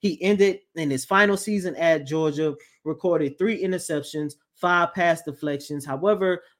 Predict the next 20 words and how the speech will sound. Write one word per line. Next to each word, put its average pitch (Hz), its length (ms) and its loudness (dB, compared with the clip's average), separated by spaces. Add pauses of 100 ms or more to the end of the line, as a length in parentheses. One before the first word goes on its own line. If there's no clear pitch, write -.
(160)
the 165 160 0
one 220 720 4
knock 196 260 4 (100)
against 156 540 -2
Smith 143 380 0 (160)
entering 156 460 -4
the 139 140 -6
N 143 120 -2
F 139 200 -4
L 135 220 -2
draft 120 420 -8
is 139 160 -6
the 120 120 -10
fact 139 480 -6
that 135 180 -2
he 139 200 -4
has 131 300 -4
an 117 140 -12
issue 139 560 -4 (220)
with 120 300 -6